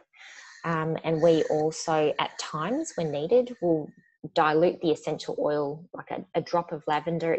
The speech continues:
in a carrier oil. A carrier oil is an oil that doesn't have a necessarily a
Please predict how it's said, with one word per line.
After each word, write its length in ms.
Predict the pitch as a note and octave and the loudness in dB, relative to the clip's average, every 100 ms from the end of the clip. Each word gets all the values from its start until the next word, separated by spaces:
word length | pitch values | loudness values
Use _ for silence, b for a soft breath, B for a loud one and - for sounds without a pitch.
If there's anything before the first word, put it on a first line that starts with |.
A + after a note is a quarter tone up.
| - | 0
in 120 | D#3+ | -2
a 220 | C#3+ C#3 C#3 | -4 -8 -10
carrier 520 | - - E3+ F3 G3 - | -12 -6 -2 0 -2 -4
oil. 340 | G3+ A#3 D#4+ F4 _ b b b b | -2 0 -2 -6 _ b b b b
A 80 | D#3+ | -8
carrier 440 | - A3+ A#3+ A#3+ - | -6 -2 2 2 4
oil 240 | D#3+ D#3+ | 4 4
is 220 | D#3 C#3+ - | 4 2 -2
an 160 | E3 - | -4 -2
oil 260 | D3 D3 | -2 -2
that 180 | C#3 - | -2 -2
doesn't 280 | E3 D#3+ - - | -2 -4 -6 -8
have 220 | D3+ C#3 - - _ - | -6 -6 -8 -20 _ -6
a 60 | |
necessarily 600 | D3 D#3 - - D3+ D3+ | -4 -4 -4 -4 0 0
a 80 | C#3 | 0